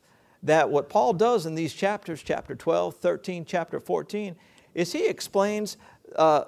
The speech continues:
a difference here between something that's a blessing to you in your personal life and then something that happens in a public setting, in a worship setting.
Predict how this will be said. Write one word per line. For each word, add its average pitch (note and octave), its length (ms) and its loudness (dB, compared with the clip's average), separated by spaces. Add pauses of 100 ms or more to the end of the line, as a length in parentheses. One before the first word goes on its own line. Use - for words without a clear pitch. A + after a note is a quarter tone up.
a D3 140 6
difference C#3+ 480 2
here D3+ 320 0 (540)
between G3+ 640 0 (640)
something A#3 400 2
that's E3 360 0
a C#3 80 4
blessing F#3 440 2
to D#3+ 120 -6
you F#3+ 220 -2
in E3 80 -4
your E3+ 120 0
personal D3+ 460 0
life C3 500 -2 (240)
and D#3+ 120 0
then F3 100 2
something A3 440 -2
that E3+ 240 0 (800)
happens G#3 500 4
in F#3+ 140 -2
a F3 60 4
public F#3+ 380 4
setting, G#2+ 380 -2 (680)
in E3 100 2
a E3+ 60 6
worship E3+ 400 2
setting. - 360 -10